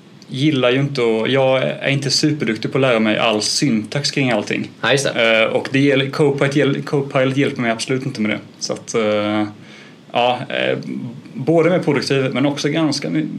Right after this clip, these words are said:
Speaker 1: ganska lat, kan man säga.
Speaker 2: Mm.
Speaker 1: Så, ja.
Speaker 2: Snyggt. Och du, Johan, du, vi lyssnade ju på dig för, för någon vecka sedan, eller nu är det några veckor sedan, när du höll en dragning här på, på Vega om just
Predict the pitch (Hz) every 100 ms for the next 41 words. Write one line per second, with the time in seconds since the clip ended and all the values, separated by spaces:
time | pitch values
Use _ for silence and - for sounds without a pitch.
0 | - 85 - - 58 58 - - - -
1 | - - - - - - - - 120 135
2 | - - - - - - - - - -
3 | - - - - - - - - - -
4 | - - - - - - - - 135 160
5 | 135 117 135 135 131 143 139 160 156 135
6 | 120 113 - 117 - - 123 123 117 156
7 | 143 107 107 110 123 113 104 107 110 127
8 | 117 104 - 92 92 - - 113 107 107
9 | 104 110 104 101 98 - 120 - 110 110
10 | 101 104 107 113 107 107 -